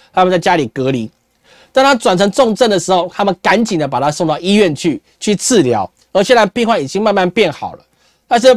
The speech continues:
病患好了，但是他的先生跟他的女儿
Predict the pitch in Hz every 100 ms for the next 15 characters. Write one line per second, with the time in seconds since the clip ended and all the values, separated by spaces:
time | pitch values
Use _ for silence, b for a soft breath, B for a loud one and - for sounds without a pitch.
0 | - 311 240 240 156 113 101 - _ _
1 | - 226 214 233 226 185 - 240 233 233
2 | 233 b b - 226 226 202 165 143 131
3 | 147